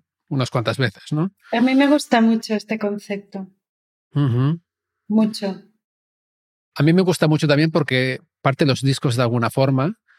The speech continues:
Speaker 1: y hace que te familiarices con la segunda mitad tanto como con la primera un poco, ¿no?
Speaker 2: Sí, sí, sí.
Speaker 1: Que con un C D, si empiezas siempre del principio.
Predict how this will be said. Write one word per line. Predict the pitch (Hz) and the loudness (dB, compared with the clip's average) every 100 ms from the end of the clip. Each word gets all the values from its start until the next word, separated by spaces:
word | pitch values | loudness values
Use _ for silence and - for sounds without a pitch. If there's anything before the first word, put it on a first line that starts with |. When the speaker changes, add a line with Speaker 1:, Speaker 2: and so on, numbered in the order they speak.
| _ _ _ _ _ - | _ _ _ _ _ -2
Speaker 1:
y | |
hace | 139 135 | 0 2
que | 143 139 | 2 2
te | 139 | 0
familiarices | 127 - 135 131 131 123 135 - 147 | 0 0 2 2 2 2 2 0 -2
con | - 139 131 | -2 -2 0
la | 123 | 0
segunda | - 135 139 135 | 0 0 2 0
mitad | 131 127 139 | 0 0 0
tanto | - 127 143 | 0 -2 -2
como | 139 127 | -2 -2
con | 117 117 | -2 -2
la | 113 | -2
primera | 117 123 117 | -2 0 -2
un | 107 | -4
poco, | 104 107 110 | -6 -8 -8
¿no? | 131 208 _ _ | -10 -12 _ _
Speaker 2:
Sí, | - 240 214 202 - | -4 0 0 -2 -12
sí, | - 220 | -8 -8
sí. | - 208 202 _ _ _ _ _ _ | -8 -12 -12 _ _ _ _ _ _
Speaker 1:
Que | - 135 | -6 -2
con | 139 | 0
un | 139 | 2
C | 147 | 2
D, | 135 151 | 2 0
si | 147 139 | 0 -2
empiezas | 123 127 139 | 0 0 0
siempre | 151 139 | 0 2
del | 131 | 0
principio. | 117 127 123 143 135 143 | 0 -2 -2 -2 0 -2